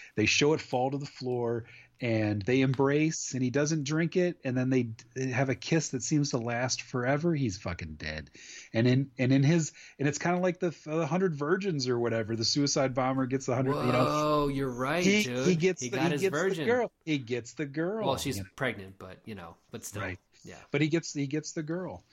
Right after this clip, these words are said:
Speaker 2: Mm-hmm.
Speaker 1: So, and I, you know, I, I assumed she was dead, and then I Googled it. I'm like, "First Reformed ending." And of course, you know, a million idiots did the same thing I did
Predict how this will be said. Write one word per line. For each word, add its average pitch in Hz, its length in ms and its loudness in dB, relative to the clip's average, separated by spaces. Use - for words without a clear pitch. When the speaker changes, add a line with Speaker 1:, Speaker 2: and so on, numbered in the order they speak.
Speaker 2:
Mm-hmm. 110 120 -18
Speaker 1:
So, 127 360 2
and 156 180 2
I, 143 100 0
you 160 100 4
know, 156 100 4
I, 147 120 2
I 139 60 -4
assumed 180 520 -2
she 208 140 -4
was 165 160 0
dead, 117 340 2
and 113 160 -6
then 123 80 0
I 120 80 2
Googled 131 440 4
it. 104 120 -4
I'm 98 100 -6
like, 95 220 -8
"First 156 260 2
Reformed 139 460 2
ending." 113 320 0
And 92 80 -2
of 95 100 -4
course, 107 380 0
you 110 140 -2
know, 92 160 -2
a - 20 -2
million 101 380 0
idiots 98 320 -2
did 104 160 0
the 95 80 0
same 98 240 0
thing 151 160 4
I 190 100 4
did 107 220 0